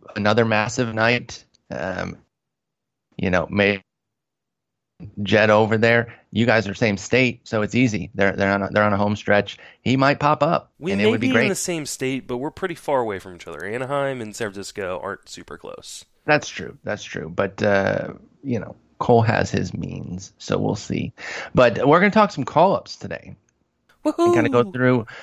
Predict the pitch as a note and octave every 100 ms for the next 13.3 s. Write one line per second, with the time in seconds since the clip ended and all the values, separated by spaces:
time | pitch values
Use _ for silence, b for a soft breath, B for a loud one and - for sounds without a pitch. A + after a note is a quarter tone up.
0 | B C#3 C3+ C3+ C3 B2+ A#2+ B2 B2+ A#2
1 | B2+ A2+ A2+ A2+ B2+ A#2 A#2+ A#2+ A#2 G2+
2 | A#2 G#2 G#2 G2+ F#2 - C#3 B2+ B2 B2+
3 | G#2 A2 G#2+ G#2+ G#2 G#2+ F2+ B2 B2+ B2+
4 | B2+ A#2 B B B - F#2 G2+ F#2+ G#2
5 | G#2 G2+ G2+ G#2+ G#2 F#2+ A2 G#2 G#2 -
6 | - G2+ G#2 G2 F#2+ E2+ A2+ G#2+ A2 G#2+
7 | G2+ F#2+ - G2+ A2 - A2 G2+ A2 A2
8 | G#2+ F#2+ G2 F#2 - A2 - - G2 F#2+
9 | B B B - G#2+ - G#2+ G#2+ G#2 A2
10 | G#2 G#2 A2 A#2 B2+ C3+ B2+ - - F#2+
11 | D#2+ - F2+ - F#2 F#2 G#2 F#2 F#2 -
12 | G2 G#2 A#2 G#2+ G#2+ A2+ A#2 G#2 - F#2
13 | G2 G#2 G2+